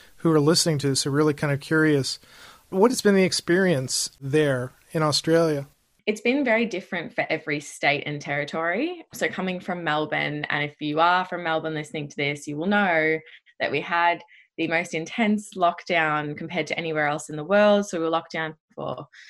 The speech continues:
Speaker 2: I honestly don't even know how long. It <laughs> felt like very, it felt like years. But from about July to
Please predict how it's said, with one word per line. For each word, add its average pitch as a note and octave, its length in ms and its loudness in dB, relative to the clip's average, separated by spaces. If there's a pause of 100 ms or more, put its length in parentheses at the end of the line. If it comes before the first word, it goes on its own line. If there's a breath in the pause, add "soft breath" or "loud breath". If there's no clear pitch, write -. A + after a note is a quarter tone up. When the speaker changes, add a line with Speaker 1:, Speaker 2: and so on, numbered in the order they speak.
(280 loud breath)
Speaker 2:
I C#4 180 4
honestly C4+ 240 -2
don't D3 140 0
even D3+ 160 -2
know D#3 180 2
how E3 200 -2
long. D3+ 180 -2
It - 100 -12
<laughs> - 500 -4
felt A#3+ 180 8
like G#3 140 2
very, E3+ 320 6
it - 140 -4
felt A#3 140 4
like F3+ 140 -4
years. E3+ 680 4 (400 loud breath)
But E3 240 4 (120)
from F#3 140 -4
about F3 460 2 (240)
July E3+ 720 0 (120)
to D#3+ 560 -4